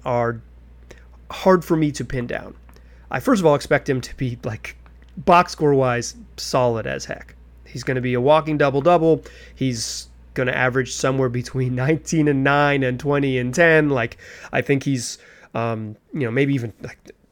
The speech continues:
twenty-four and twelve. I think he's had the best case scenario is twenty-three and twelve. So yeah, it's like,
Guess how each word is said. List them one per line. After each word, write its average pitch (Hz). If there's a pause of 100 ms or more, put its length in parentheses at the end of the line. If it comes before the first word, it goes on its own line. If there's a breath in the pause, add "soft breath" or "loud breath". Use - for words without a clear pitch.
(460)
twenty-four 131
and 127
twelve. 147
I 131
think 135
he's 123
had 127
the 120
best 127
case 135
scenario 127
is 120
twenty-three 139
and 139
twelve. 139
So -
yeah, 160
it's -
like, -